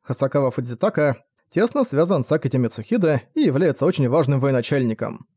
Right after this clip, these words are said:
Набуна объясняет, что Фудзитака — внебрачный ребенок рода Асикага, но сам он не очень похож на персонажа, который слишком волнуется о своем происхождении.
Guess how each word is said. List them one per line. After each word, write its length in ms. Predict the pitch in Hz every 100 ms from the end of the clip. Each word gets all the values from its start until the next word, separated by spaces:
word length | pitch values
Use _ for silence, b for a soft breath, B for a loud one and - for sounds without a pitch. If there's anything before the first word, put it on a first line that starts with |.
| _ -
Набуна 420 | 117 110 170 202
объясняет, 480 | 135 120 151 202 -
что 220 | - 135
Фудзитака — 720 | 131 123 117 170 160 151 - _
внебрачный 520 | - 131 202 269 185
ребенок 360 | 135 123 196 131
рода 220 | 175 143
Асикага, 640 | 120 - - 220 147 127 - _ _ _ -
но 160 | 262
сам 220 | 277 277 247
он 80 |
не 80 | 240
очень 240 | 214 - 120
похож 300 | 120 131 127
на 80 |
персонажа, 560 | 110 - 110 143 180 175
который 320 | - 143 131
слишком 360 | - 151 - 123
волнуется 460 | 113 120 196 -
о 40 | 185
своем 280 | 135 131 131
происхождении. 840 | 135 - 131 113 127 113 -